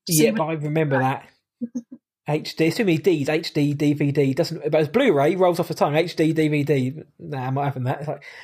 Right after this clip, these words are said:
Speaker 2: <laughs> I'm not having that whatsoever. So I guess to
Speaker 1: Mm.
Speaker 2: wrap up the film, when we find out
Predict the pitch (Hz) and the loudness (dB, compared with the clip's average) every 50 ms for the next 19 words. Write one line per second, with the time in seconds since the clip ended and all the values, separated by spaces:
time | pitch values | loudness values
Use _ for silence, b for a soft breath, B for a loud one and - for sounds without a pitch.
0 | B B 139 - - 254 220 208 180 135 156 156 156 156 156 165 - - 147 147 | B B -6 0 0 2 2 2 2 2 2 2 2 2 2 2 0 0 0 2
1 | 135 131 127 - B B B B B B - 202 196 220 208 254 247 190 202 196 | 2 0 -2 -6 B B B B B B 0 2 2 2 0 2 0 2 2 2
2 | 170 - - 180 - - - 165 - - - 208 156 131 147 156 - _ _ _ | 0 2 0 0 0 0 -4 -6 -4 0 2 2 2 2 -2 -6 -8 _ _ _
3 | _ _ _ - - - _ _ _ _ - 175 175 175 170 - - - 180 170 | _ _ _ -20 -20 -20 _ _ _ _ -2 0 2 2 2 0 2 2 2 2
4 | 160 165 160 160 156 - - | 2 2 2 2 0 -2 -4